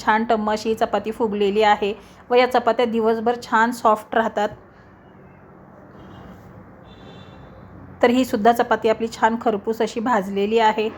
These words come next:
आता ही सुद्धा चपाती आपण साईडला काढून घेऊया व बाकीच्या सर्व चपात्या तयार करून घेऊ. अशा प्रकारे आपला संपूर्ण स्वयंपाक बनून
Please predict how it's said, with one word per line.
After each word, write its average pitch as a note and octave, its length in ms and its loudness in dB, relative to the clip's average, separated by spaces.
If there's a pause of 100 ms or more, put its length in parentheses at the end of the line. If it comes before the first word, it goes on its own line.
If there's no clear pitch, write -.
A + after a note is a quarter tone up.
(600)
आता A3+ 140 -2
ही A#3 140 2
सुद्धा G#3+ 280 0
चपाती G#3+ 380 0
आपण G#3 340 0 (420)
साईडला G#3 320 2
काढून G#3 400 2
घेऊया A3 500 2
व G#3+ 100 -2
बाकीच्या G3+ 400 -2
सर्व A3+ 280 -2
चपात्या G3+ 440 -4
तयार G3+ 220 2
करून G3 360 -4
घेऊ. F#3 180 -6 (500)
अशा A#3 180 4
प्रकारे A#3+ 420 2 (100)
आपला A3+ 240 2
संपूर्ण A#3 480 0
स्वयंपाक A#3+ 360 0
बनून G#3 260 -4